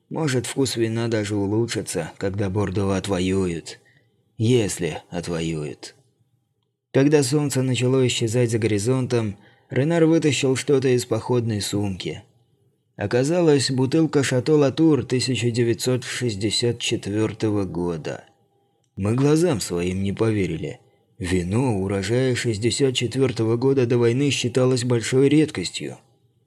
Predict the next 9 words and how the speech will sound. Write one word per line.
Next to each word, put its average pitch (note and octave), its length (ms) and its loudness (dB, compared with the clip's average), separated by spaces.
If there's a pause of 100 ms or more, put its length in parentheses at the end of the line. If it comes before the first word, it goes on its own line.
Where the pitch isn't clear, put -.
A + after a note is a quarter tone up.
(720)
Совершенно C3+ 680 0
случайно C3+ 600 2
виноградник B2+ 640 2
дал B2+ 220 4
богатый B2 500 2
урожай B2 520 2
в - 80 -6
тот G#2+ 180 -4
сезон, G#2+ 480 0